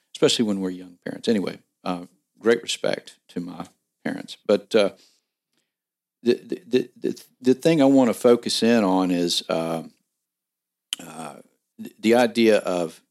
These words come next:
let's plug this into a context of condemnation versus conviction.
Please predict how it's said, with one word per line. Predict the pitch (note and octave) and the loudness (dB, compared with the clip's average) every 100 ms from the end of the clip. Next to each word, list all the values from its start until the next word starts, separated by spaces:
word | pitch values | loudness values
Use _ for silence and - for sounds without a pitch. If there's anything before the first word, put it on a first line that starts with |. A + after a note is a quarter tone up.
| _ _ _ _ _ _ - - | _ _ _ _ _ _ -18 -8
let's | A2+ A#2 | -2 -2
plug | - - C3 | -2 2 2
this | A2+ G2+ | 2 -2
into | G#2+ G2 - | -4 -4 -2
a | F2 | -4
context | - F#2 F2 E2+ - | -4 -8 -4 -6 -6
of | F2+ - | -8 -8
condemnation | - G#2 G#2 G#2 F#2+ F#2+ F2+ - F2+ F2 _ _ _ _ _ _ _ _ | -6 -4 -2 -2 -2 0 0 0 -2 -4 _ _ _ _ _ _ _ _
versus | - F#2 E2+ E2+ | -2 -2 -2 -6
conviction. | - E2 E2 E2+ - - | -8 -8 -4 -4 -4 -6